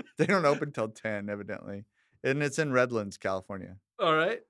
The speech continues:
Speaker 1: So, uh, if you're in Redlands, California at the Hoagie Yogi, I'm gonna call and ask if your fruit is fresh. See what they say, if they're still trained properly.
Speaker 2: All right. So in our last podcast, we talked briefly about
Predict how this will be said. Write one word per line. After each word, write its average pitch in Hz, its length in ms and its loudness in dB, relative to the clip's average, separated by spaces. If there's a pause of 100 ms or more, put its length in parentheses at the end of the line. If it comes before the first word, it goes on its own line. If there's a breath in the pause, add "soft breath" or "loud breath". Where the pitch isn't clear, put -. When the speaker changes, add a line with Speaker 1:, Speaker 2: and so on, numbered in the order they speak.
(160)
Speaker 1:
So, 135 300 6
uh, 127 440 10
if 123 140 -2
you're 170 100 2
in 165 60 0
Redlands, 147 360 4
California 127 520 2
at 110 180 -2
the 110 100 0
Hoagie 117 200 0
Yogi, 113 480 0
I'm 135 180 2
gonna 156 160 0
call 143 300 2
and 110 100 2
ask 107 300 0
if - 100 -16
your 104 120 -2
fruit - 300 -8
is 110 140 -6
fresh. - 560 -8 (220)
See 135 160 0
what 113 100 0
they 98 120 -6
say, 101 280 -8
if 117 140 -8
they're 156 120 4
still 139 200 0
trained 110 340 -4
properly. 92 460 -8 (1120)
Speaker 2:
All 165 80 4
right. 151 200 0
So 165 360 2 (480)
in 202 80 2
our 202 80 6
last 202 280 6
podcast, 190 480 4
we 185 60 -8
talked 165 260 0
briefly 160 320 -4
about 143 380 0